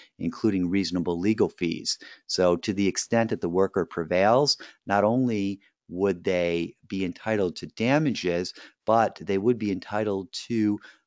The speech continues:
uh, their reasonable legal fees, meaning the cost of hiring an attorney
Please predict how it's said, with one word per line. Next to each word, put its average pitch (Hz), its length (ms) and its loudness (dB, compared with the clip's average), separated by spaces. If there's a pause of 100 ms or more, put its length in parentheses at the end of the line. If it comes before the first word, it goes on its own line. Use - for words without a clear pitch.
uh, 92 160 2
their 95 160 0
reasonable 107 480 0
legal 131 280 2
fees, - 640 -8
meaning 92 380 -2
the 87 120 -6
cost 113 560 2
of 87 140 -4
hiring 92 560 0
an 85 100 -6
attorney 90 640 -2